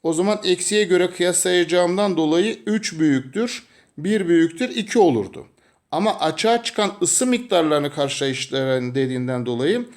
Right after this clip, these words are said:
e, ısının değeri hiçbir zaman için negatif olmayacağından dolayı arkadaşlar iki büyüktür, e, bir büyüktür, üç şeklinde bir sıralamayla karşılaşırız.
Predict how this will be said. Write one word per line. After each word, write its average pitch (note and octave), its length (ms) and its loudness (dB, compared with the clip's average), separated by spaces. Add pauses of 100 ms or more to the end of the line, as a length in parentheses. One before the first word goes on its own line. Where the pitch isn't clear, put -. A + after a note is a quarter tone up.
(260)
e, D#3+ 160 2
ısının G3+ 500 0
değeri F#3+ 240 2
hiçbir G3 220 -6
zaman F3+ 300 0
için F3+ 220 -4
negatif F3+ 360 -4
olmayacağından C#3+ 880 0
dolayı A#2+ 220 0
arkadaşlar B2 600 -2 (480)
iki G3+ 640 0 (240)
büyüktür, F3+ 880 0 (580)
e, D3 320 -2
bir F#3 460 0 (140)
büyüktür, F3+ 840 -2
üç G#3 260 -4
şeklinde E3 480 -2
bir F3+ 80 4
sıralamayla F3 680 0
karşılaşırız. C#3 800 -4